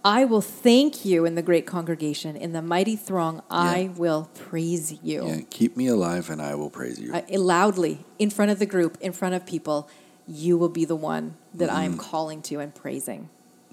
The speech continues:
Speaker 1: So again, there's that. It's not a private thing. It is a public, outward expression, vocally.
Speaker 2: Yeah.
Speaker 1: Verse nineteen, "Let not those who rejoice over me, who are wrongfully my foes,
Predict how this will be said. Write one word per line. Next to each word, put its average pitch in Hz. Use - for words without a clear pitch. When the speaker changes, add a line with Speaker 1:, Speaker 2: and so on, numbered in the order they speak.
Speaker 1:
So 175
again, 156
there's 151
that. -
It's -
not 160
a 151
private 208
thing. 131
It 160
is 156
a 147
public, -
outward 156
expression, 143
vocally. 147
Speaker 2:
Yeah. -
Speaker 1:
Verse -
nineteen, 165
"Let 185
not 247
those 190
who 202
rejoice 170
over 170
me, 143
who 185
are 165
wrongfully 214
my 226
foes, 143